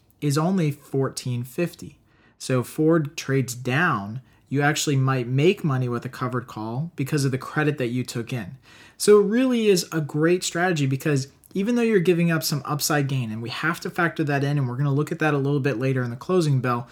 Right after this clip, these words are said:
with Netflix, but even though you're giving up some of that upside gain, you really have to understand that by giving up that upside gain, you're actually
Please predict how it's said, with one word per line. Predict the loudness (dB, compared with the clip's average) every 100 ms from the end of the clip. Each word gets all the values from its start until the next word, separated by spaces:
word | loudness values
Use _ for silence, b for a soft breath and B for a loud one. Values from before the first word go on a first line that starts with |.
| B B
with | -2 0
Netflix, | 0 -2 -4 -12 -12 -14 b b b
but | -8
even | -2 0 2
though | 2
you're | 4 4
giving | 4 2 2
up | 0
some | -2 0
of |
that | 0 -2 -4
upside | -4 -2 -2 -2
gain, | -2 -2 -6 -12 _ _ _ -20 -20 _ -8
you | -2 2
really | 6 6 6
have | 4 -2 -2
to | -4
understand | 0 2 2 0 0 -2 -2 -6 B B B
that | -2
by | 0
giving | 2 2 2 2
up | 0
that | 0 -4
upside | -4 -4 -2 -2
gain, | 0 2 0 0
you're | -4 -2
actually | -4 -2 0 0 0